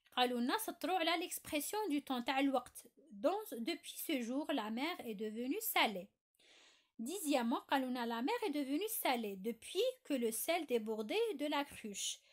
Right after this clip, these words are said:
Souligne la proposition subordonnée de temps. قالوا لنا سطروا على la subordonnée du temps. بعدا le mot depuis que peut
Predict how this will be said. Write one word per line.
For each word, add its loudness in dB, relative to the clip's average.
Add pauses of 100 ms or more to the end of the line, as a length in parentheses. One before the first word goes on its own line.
(120)
Souligne 6
la 6
proposition 0
subordonnée -2
de 2
temps. -2
قالوا -4
لنا -2
سطروا -4
على 2
la 0
subordonnée -2 (340)
du -2
temps. -6 (1040)
بعدا 4
le 8
mot -2 (120)
depuis -2
que 2 (560)
peut -2